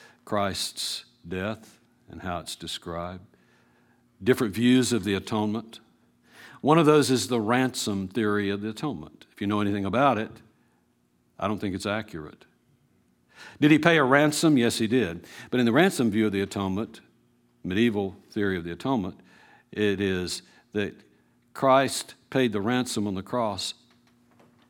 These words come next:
to whom? To Satan. You see,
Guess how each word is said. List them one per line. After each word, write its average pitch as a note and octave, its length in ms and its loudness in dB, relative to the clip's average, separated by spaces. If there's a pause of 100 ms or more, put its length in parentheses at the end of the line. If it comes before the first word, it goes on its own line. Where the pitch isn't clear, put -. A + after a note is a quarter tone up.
(160)
to - 140 -6
whom? F2+ 360 -4 (1040)
To G#2+ 100 -4
Satan. G2+ 540 -2 (1080)
You A#2+ 60 -8
see, A2+ 240 -2